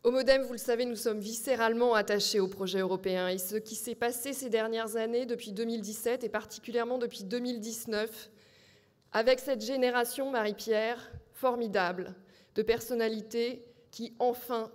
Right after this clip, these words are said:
portent ce projet européen au Parlement, nous avons de l'espoir, parce que jamais nous n'avons autant avancé sur le plan de l'autonomie stratégique, de la défense,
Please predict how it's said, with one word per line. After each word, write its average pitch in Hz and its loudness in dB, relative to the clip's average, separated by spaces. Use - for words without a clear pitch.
portent - -2
ce - -6
projet 226 2
européen 202 2
au 226 0
Parlement, 208 2
nous 247 0
avons 247 4
de 233 2
l'espoir, 220 2
parce 202 -2
que 247 2
jamais 247 6
nous 254 -2
n'avons 226 2
autant 262 2
avancé 196 -4
sur 220 0
le 226 8
plan 233 4
de 233 2
l'autonomie 240 8
stratégique, 214 -2
de 214 4
la 220 6
défense, 214 -4